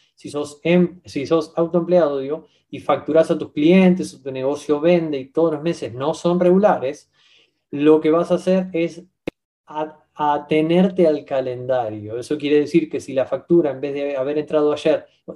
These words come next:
el pago, perdón, el ingreso en tu cuenta bancaria,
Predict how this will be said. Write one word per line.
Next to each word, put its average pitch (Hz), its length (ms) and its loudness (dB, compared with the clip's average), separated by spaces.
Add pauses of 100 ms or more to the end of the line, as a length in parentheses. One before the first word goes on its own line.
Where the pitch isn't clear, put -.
(180)
el 127 160 -10
pago, 117 400 0
perdón, 107 440 -12 (200)
el 135 260 -8
ingreso 160 560 0
en 175 80 2
tu 151 80 -10
cuenta 143 240 -4
bancaria, 117 540 -4